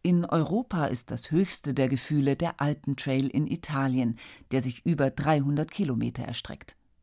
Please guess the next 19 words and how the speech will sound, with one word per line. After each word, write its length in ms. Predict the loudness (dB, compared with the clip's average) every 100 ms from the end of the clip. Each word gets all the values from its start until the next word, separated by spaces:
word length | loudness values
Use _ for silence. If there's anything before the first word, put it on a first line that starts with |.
| _ -20 -6 2
Den 200 | 4 4
hat 180 | 0 0
Jürgen 260 | 0 0
Stolz 420 | 0 -2 -2 -4 -2
auch 180 | 0 0
schon 220 | -2 -2
gewonnen. 420 | -2 -2 -4 -6 _ _ _ _ _ _ -20 -10 -2
Aber 120 | 0
es 120 | 2
macht 240 | 0 0 0
seiner 260 | 2 4
Meinung 320 | 4 4 4 4
nach 220 | 2 2
Sinn, 360 | 4 4 4 0
sich 300 | -4 -2 0
auf 180 | -2 -2
Sprintrennen 720 | -2 0 0 2 4 4 2
zu 100 | 0
konzentrieren. 800 | 0 2 0 0 -2 -2 -4